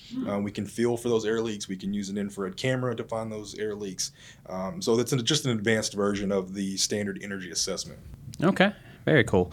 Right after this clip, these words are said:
Speaker 1: You mentioned the over-the-phone assessments in that way. Is, are those able to also kind of assess the appliances, like the, the in-person would, would be able to see, like, you guys seeing, like,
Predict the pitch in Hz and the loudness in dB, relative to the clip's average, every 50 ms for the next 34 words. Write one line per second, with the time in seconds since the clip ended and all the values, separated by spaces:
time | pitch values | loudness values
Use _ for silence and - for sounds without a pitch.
0 | - - - 117 117 117 120 117 110 - - 107 104 101 98 95 95 92 90 85 | -6 2 4 8 8 10 10 10 10 8 8 8 8 8 8 6 6 6 6 4
1 | 78 - - - 110 104 98 95 - - - 113 104 98 92 92 90 87 101 - | 4 2 4 4 6 6 6 4 2 6 8 10 10 10 10 8 6 4 2 4
2 | 104 - - 104 92 - - 101 90 - 98 95 92 90 92 87 92 90 87 85 | 6 8 8 8 8 8 6 4 4 6 6 6 8 8 8 8 8 8 8 6
3 | 82 87 - - - - - - - - - - 113 107 107 104 104 101 98 101 | 6 4 2 -4 -14 -20 -20 -20 -20 -6 2 6 8 8 10 10 8 8 6 6
4 | - - 113 110 107 120 120 117 107 120 113 113 104 110 104 - - 107 98 82 | 6 8 8 10 12 12 10 12 10 10 8 10 8 6 6 6 6 6 6 8
5 | 104 104 98 - - 104 95 - 110 104 98 92 90 92 - - 107 95 92 - | 8 8 8 8 6 6 6 8 6 6 8 6 6 6 6 6 8 6 6 6
6 | - - - 95 90 87 87 87 82 87 - - 107 98 98 95 - - 101 98 | 4 4 4 4 4 6 4 4 2 2 2 4 6 6 6 4 4 4 4 4
7 | 92 90 85 82 - - 90 85 82 85 82 78 80 90 92 90 - 92 90 - | 6 4 2 2 2 2 4 4 4 4 2 2 2 2 2 4 4 4 4 4
8 | - 101 92 92 92 90 98 - - - 76 92 95 85 - - - 98 95 90 | 4 4 4 4 2 2 0 -6 -8 -4 0 0 0 0 -2 -6 -2 0 0 2
9 | 87 95 92 92 92 92 87 90 - - 95 90 85 82 - 92 87 82 82 - | 4 4 4 6 6 4 4 4 4 4 4 4 4 4 2 4 4 6 6 6
10 | - - 85 80 80 76 76 78 - - - - | 4 2 2 0 0 0 -2 -4 -6 -8 -14 -16